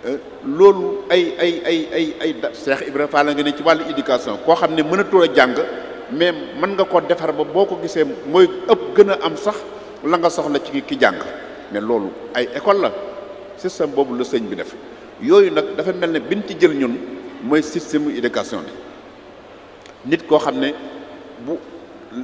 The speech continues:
gëm lañ teg ci kanam, te gëm googu nag ma di leen ci xamal ne du lu simple. Wax naa leen ne Yàlla ci boppam ñaax na ci ku nekk. Waaw, ñaax na ci ku nekk. Ndax dafa nekk loo xam ne nee na moo koy joxe. Waaye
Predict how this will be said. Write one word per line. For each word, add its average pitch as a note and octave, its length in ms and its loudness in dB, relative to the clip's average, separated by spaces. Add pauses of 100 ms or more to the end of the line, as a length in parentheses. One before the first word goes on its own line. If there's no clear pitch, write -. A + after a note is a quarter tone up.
(200)
gëm F3+ 220 6
lañ C3+ 200 2
teg C#3 180 -4
ci - 60 -12
kanam, G#2+ 220 -4 (140)
te C#3+ 80 -2
gëm F#3 300 0
googu G3 240 10
nag - 100 2 (640)
ma D#3 60 -2
di D#3+ 120 -12
leen F3 160 0
ci - 60 -12
xamal D3+ 260 -2
ne D3+ 100 -2
du A2+ 200 -2
lu F3 120 4
simple. A2+ 320 -2 (720)
Wax G#2 140 -4
naa B2 160 2
leen B2+ 180 0
ne C#3 160 2 (540)
Yàlla D#3 460 4
ci F3 80 0
boppam A2+ 380 -2 (800)
ñaax C#3+ 300 2
na C#3 100 -2
ci - 80 -12
ku - 140 -2
nekk. B2+ 140 0 (840)
Waaw, D2 140 -8 (140)
ñaax F#2+ 200 -8
na G#2+ 100 -8
ci - 80 -18
ku E3 100 -2
nekk. D#3 160 2 (680)
Ndax A#2+ 220 -4
dafa C3+ 180 -2
nekk D3 200 -4
loo C3+ 120 0
xam C3+ 120 -8
ne B2+ 80 -4
nee D3 100 2
na C#3+ 100 0
moo B2 280 0
koy D#3 200 4
joxe. D3 220 2 (640)
Waaye C3 180 6